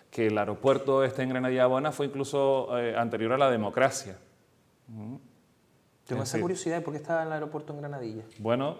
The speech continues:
Speaker 1: eh, igual que lo que va a estar el circuito de alta velocidad, nos pensamos que eso se decidió en el ayuntamiento de Granadilla Bona, la
Speaker 2: Claro,
Speaker 1: propuesta
Speaker 2: ¿no?
Speaker 1: de los terrenos, no.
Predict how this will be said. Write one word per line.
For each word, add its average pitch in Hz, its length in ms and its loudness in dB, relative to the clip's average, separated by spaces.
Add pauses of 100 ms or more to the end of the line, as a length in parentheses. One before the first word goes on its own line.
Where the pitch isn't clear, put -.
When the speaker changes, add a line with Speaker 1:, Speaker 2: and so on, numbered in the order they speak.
Speaker 1:
eh, 107 180 -4
igual 135 300 8
que 190 60 4
lo 175 80 4
que 170 80 4
va 143 60 6
a - 20 6
estar 147 160 6
el 135 60 4
circuito 135 340 0
de 131 80 10
alta 123 160 6
velocidad, 120 320 4
nos 170 100 2
pensamos 147 380 2
que 165 240 0
eso 170 160 -2
se 170 120 2
decidió 156 520 4
en 120 100 -4
el 113 80 -2
ayuntamiento 117 580 -2
de 135 60 4
Granadilla 131 320 4
Bona, 147 260 6
la 110 100 4
Speaker 2:
Claro, 143 160 6
Speaker 1:
propuesta 120 200 4
Speaker 2:
¿no? 123 40 2
Speaker 1:
de - 20 2
los 123 100 2
terrenos, 139 360 0
no. 117 260 0